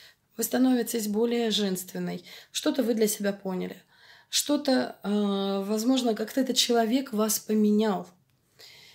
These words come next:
И вот она ваша собственная сила, мудрость,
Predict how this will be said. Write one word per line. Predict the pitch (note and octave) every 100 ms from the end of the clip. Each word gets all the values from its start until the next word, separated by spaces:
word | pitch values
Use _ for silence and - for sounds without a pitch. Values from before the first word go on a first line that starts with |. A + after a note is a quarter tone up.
| _ _ _
И | G3+ G#3 G#3 -
вот | G3+ C#4 C4+
она | A#3
ваша | G#3+ G#3+ F3+ - F#3 F#3 - _ _ _ _ _ _ _ -
собственная | - A#3 - - F#3 F#3
сила, | F3+ - A3+ A#3 C#4+ - - _ _ _ _ _ _ _ _ _ _ _ - - _
мудрость, | A3+ A#3 B3 C#4 C4+ - -